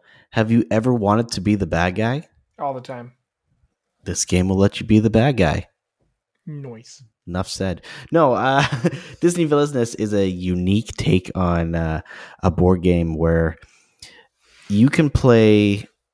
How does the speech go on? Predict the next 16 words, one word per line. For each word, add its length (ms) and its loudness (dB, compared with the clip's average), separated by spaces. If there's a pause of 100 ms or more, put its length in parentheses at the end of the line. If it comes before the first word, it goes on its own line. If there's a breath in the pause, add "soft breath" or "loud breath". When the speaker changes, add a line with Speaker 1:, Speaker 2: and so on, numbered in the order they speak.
(440)
Speaker 1:
as 580 0
one 220 0
of 80 2
the 420 0
characters, 640 -2
but 180 0
you're 140 0
playing 460 0
your 340 2
own 440 4
game 560 0 (1000 soft breath)
with 240 -2
your 160 0
own 240 2
separate 480 -4
goal 520 2